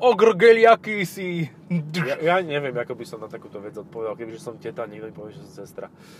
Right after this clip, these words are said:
Speaker 2: Takže neviem si to predstaviť, je to také mimo mňa.
Speaker 1: Áno, akože na jednu stranu je to milé a na druhú stranu je to strašne uchylné.
Speaker 2: <laughs> Vy ste ich sestra?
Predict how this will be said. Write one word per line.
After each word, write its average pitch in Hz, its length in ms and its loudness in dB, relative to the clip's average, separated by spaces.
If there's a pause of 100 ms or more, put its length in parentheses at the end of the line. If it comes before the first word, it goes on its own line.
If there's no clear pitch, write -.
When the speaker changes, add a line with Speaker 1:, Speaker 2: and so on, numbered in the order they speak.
(160)
Speaker 2:
Takže 113 220 -16
neviem 139 160 -10
si - 80 -18
to 101 80 -16
predstaviť, 104 460 -10
je 107 80 -14
to 110 100 -20
také 98 160 -14
mimo 131 260 -18
mňa. 95 240 -18 (1160)
Speaker 1:
Áno, 170 240 -2
akože 156 280 -8
na 156 120 -4
jednu 175 100 -6
stranu 160 300 -4
je 156 60 -4
to 151 100 -8
milé 135 180 -4
a 139 100 -2
na 139 100 -6
druhú 139 180 -8
stranu 135 320 -8
je 123 80 -14
to 131 60 -14
strašne 135 340 -10
uchylné. 107 320 -16 (880)
Speaker 2:
<laughs> - 800 -18
Vy 135 160 -10
ste 117 300 -12
ich 147 100 -14
sestra? 151 640 -4